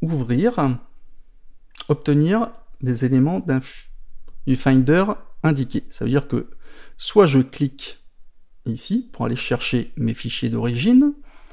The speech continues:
et pour l'instant je sais pas puisque je les ai pas encore à disposition. Mais on est bien dans le, dans un processus, c'est-à-dire un, un tout en un. On veut faire en une seule action plein, plein d'actions. Donc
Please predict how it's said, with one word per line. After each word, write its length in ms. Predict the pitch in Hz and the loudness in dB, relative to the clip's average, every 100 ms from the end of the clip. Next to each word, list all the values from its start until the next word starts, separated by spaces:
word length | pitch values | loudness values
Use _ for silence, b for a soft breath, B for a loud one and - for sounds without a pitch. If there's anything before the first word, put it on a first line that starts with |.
| b - | b -12
et 80 | 123 | -8
pour 140 | - | 0
l'instant 260 | 117 113 123 | 0 2 0
je 100 | 117 | 0
sais 180 | - 131 | -2 0
pas 180 | 233 233 | 2 0
puisque 320 | - - 123 | -2 -6 -2
je 500 | 117 117 - 131 123 | -2 -2 -6 -6 -4
les 160 | 117 | -2
ai 60 | 120 | -2
pas 140 | - | 4
encore 520 | 131 117 147 139 113 - | 4 4 2 2 0 -2
à 100 | 127 | -2
disposition. 680 | 120 117 - 117 113 - - | -2 -6 -4 -4 -4 -8 -8
Mais 300 | 131 127 175 - | 2 4 4 0
on 180 | 120 | 0
est 80 | 120 | 2
bien 240 | 139 143 175 | 6 4 6
dans 240 | 147 139 | 6 6
le, 240 | 123 117 - - | 6 2 -8 -4
dans 220 | 131 127 | 2 4
un 80 | 127 | 4
processus, 680 | - - 143 127 - 190 - | 2 0 2 2 2 -2 -2
c'est-à-dire 520 | 131 123 127 156 180 B B B B B | -4 -2 0 0 -2 B B B B B
un, 240 | - 127 - | 2 2 4
un 120 | 131 | 2
tout 240 | 131 160 151 | 4 2 6
en 120 | 127 | 6
un. 140 | 113 - | 6 2
On 140 | 131 | 2
veut 200 | 120 147 | 4 2
faire 360 | 160 170 165 - - | 2 2 0 -2 0
en 160 | 131 143 | 6 8
une 140 | 185 | 6
seule 240 | - 160 | 6 4
action 440 | 120 120 - 156 208 - - - - - _ _ - - | 4 2 0 0 0 -6 -20 -18 -18 -20 _ _ -20 -8
plein, 460 | - 160 170 151 135 | 4 6 8 8 6
plein 220 | 135 165 | 4 6
d'actions. 340 | 147 131 - 143 - - - - - - - - - - - - - | 6 4 0 -6 -12 -20 -20 -18 -18 -16 -18 -18 -16 -14 -14 -14 -2
Donc 340 | - 165 - | 4 4 2